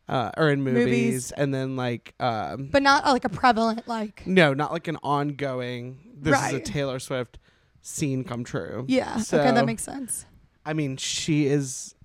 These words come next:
Speaker 1: phenomenal, and I'm so glad people are understanding. It's just cool to see, like, when you love someone's music and then it translate into a show that you love,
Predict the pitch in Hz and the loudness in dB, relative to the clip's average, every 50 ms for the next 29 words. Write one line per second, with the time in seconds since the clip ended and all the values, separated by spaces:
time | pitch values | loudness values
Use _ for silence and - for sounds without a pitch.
0 | - - - - 185 156 147 127 131 131 139 151 165 170 156 131 127 - - 131 | -20 -18 -4 0 2 2 4 2 2 0 0 0 2 2 0 0 -2 -4 -4 -4
1 | 123 123 123 117 120 131 131 135 - 147 123 - 135 127 107 113 120 123 131 - | -4 -2 -2 -2 -4 -4 -6 -8 -8 -8 -4 -2 -2 -2 0 -2 -4 -6 -8 -6
2 | - 123 123 127 127 131 - _ - _ _ _ _ _ - 185 165 233 226 - | -6 -4 -4 -4 -6 -6 -8 _ -20 _ _ _ _ _ -6 -2 0 0 0 0
3 | - 196 196 175 180 - - 170 156 143 131 - 143 139 135 131 127 127 127 120 | 0 0 0 0 0 -2 0 2 2 2 2 0 0 2 2 2 2 2 0 0
4 | 120 131 151 147 131 123 113 117 123 127 123 120 135 139 156 - 139 135 131 127 | -2 -2 -2 -2 -2 -2 -2 -2 -4 -4 -4 -2 -4 -4 -4 -2 -2 0 0 0
5 | 127 110 113 - - 131 131 131 - 127 113 113 123 123 - 139 127 127 - - | -2 -4 -6 -6 -6 -6 -6 -4 -4 -4 -4 -6 -6 -6 -4 -6 -6 -6 -8 -6
6 | - 123 110 123 135 - - 185 185 190 185 185 196 196 185 | -6 -4 -4 -2 -4 -2 0 0 2 2 2 2 2 0 -2